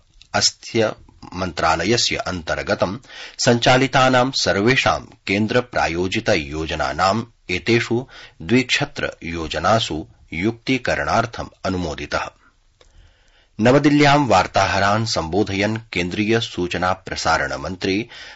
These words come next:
अश्विनी वैष्णवः अवदत् यत् मन्त्रिमण्डलसभायां गृहीताः निर्णयाः कृषकाणाम् आयवर्धनेन मध्यमवर्गीय जनानां खाद्य सुरक्षा सुनिश्चयेन च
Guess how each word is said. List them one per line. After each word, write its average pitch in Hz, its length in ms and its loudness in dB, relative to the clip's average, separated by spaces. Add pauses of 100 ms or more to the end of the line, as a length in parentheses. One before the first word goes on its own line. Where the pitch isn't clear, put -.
(160)
अश्विनी 123 440 2
वैष्णवः 90 640 0 (100)
अवदत् 90 440 -2 (340)
यत् 90 200 -4
मन्त्रिमण्डलसभायां 80 1600 -2
गृहीताः 92 760 -2
निर्णयाः 90 840 0 (540)
कृषकाणाम् 90 760 0 (360)
आयवर्धनेन 98 1000 4 (240)
मध्यमवर्गीय 82 1040 -2
जनानां 98 580 0 (140)
खाद्य 110 460 0
सुरक्षा - 560 -4
सुनिश्चयेन 85 840 -2
च - 100 -6